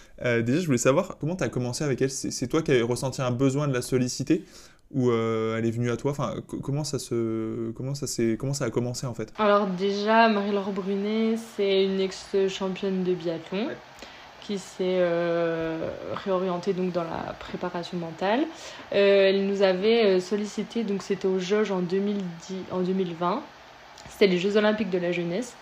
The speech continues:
Speaker 2: Et, euh, elle était venue nous dire aux jeunes Français que, voilà, elle se, elle se lançait là-dedans et que si on avait besoin, les années à venir,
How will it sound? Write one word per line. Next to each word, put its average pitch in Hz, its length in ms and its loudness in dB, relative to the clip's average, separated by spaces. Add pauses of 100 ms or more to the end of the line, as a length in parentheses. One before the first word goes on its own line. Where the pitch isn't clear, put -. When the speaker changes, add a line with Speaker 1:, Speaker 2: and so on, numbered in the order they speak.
(180)
Speaker 2:
Et, 226 260 6
euh, 180 220 6
elle 175 100 0
était 180 220 -2
venue 185 320 0
nous 202 160 0
dire 196 300 0
aux 185 160 4
jeunes 180 420 0
Français 202 760 0
que, 190 220 2
voilà, 170 260 -2
elle 180 140 0
se, - 160 -8 (220)
elle 170 80 -4
se 175 160 -6
lançait 175 280 -4
là-dedans 190 600 2
et 214 100 4
que 185 220 0
si 185 140 -4
on 190 100 2
avait 165 180 -2
besoin, 196 460 4
les 190 160 4
années 170 200 0
à 165 60 -2
venir, 190 460 0